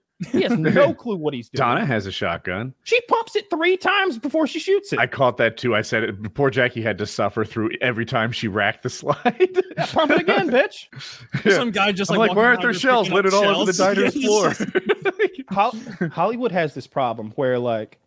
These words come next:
Speaker 1: they're like, "We're writing a fairy tale, so you have to believe everything we write." So, all right, so that fat bitch is scary here, huh? That old fat lady's the, the, the big boss lady, huh? 'Cause
Speaker 3: Yeah,
Speaker 1: I'd
Speaker 3: she's
Speaker 1: beat her to death the
Speaker 3: intimidating,
Speaker 1: first
Speaker 3: huh?
Speaker 1: day if she tried to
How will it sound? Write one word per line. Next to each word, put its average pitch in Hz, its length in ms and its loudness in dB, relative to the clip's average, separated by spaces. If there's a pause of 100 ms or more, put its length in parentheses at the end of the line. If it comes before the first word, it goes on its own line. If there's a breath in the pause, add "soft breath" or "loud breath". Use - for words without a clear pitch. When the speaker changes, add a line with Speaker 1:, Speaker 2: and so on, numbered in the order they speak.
(300)
Speaker 1:
they're 185 80 -4
like, 175 140 -2
"We're 370 120 2
writing 196 240 0
a 202 60 -8
fairy 330 400 -2
tale, 110 300 -4
so - 140 -14
you 226 120 -2
have 233 140 -4
to 185 100 -4
believe 170 280 -2
everything 359 600 0
we 330 140 -2
write." 311 420 0 (400)
So, - 60 -14
all 277 120 -2
right, 240 280 2
so - 80 -10
that 214 180 -2
fat 220 240 0
bitch 233 160 0
is 185 100 -6
scary 262 360 0
here, 165 160 2
huh? 185 260 0 (640)
That 196 100 2
old 214 160 0
fat 233 260 2
lady's 190 280 0
the, 151 120 -2
the, 143 220 -4
the 127 100 -8
big 247 240 0
boss 311 380 2
lady, 151 280 2
huh? 226 260 2 (240)
'Cause 165 100 0
Speaker 3:
Yeah, 233 80 0
Speaker 1:
I'd 330 100 0
Speaker 3:
she's 226 140 -4
Speaker 1:
beat 240 160 0
her 247 60 2
to 247 40 -2
death 262 120 0
the 277 60 2
Speaker 3:
intimidating, 262 320 0
Speaker 1:
first 220 200 2
Speaker 3:
huh? 180 60 -4
Speaker 1:
day 277 180 2
if 339 100 -4
she 185 120 -10
tried 214 180 2
to 190 120 -4